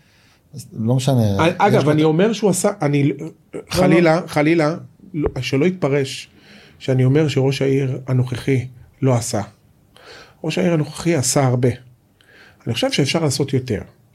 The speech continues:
Speaker 2: אני
Speaker 1: לא
Speaker 2: אסביר.
Speaker 1: מדבר ספציפית על ראש העיר הזה, אני מדבר
Speaker 2: לא, אני לא
Speaker 1: בכלל,
Speaker 2: מדבר ספציפית עליו.
Speaker 1: יש, נגיד, ראש רשות, אוקיי?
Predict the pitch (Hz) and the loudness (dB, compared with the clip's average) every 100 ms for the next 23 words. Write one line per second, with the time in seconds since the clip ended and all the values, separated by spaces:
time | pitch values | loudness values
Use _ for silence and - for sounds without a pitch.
0 | _ - 135 151 147 151 180 156 - 117 | _ -8 0 2 4 4 4 2 -2 -2
1 | 117 113 107 104 104 98 95 98 127 160 | -2 -2 -4 -2 -4 -4 -4 -2 0 2
2 | 254 254 156 262 262 208 - - 135 127 | 2 4 2 2 0 -2 -6 -2 -4 0
3 | 135 135 - 139 123 127 117 127 110 101 | 0 0 -4 -4 0 2 2 0 -2 -2
4 | 139 180 180 120 127 139 170 | 0 -2 -4 -6 -6 -4 -6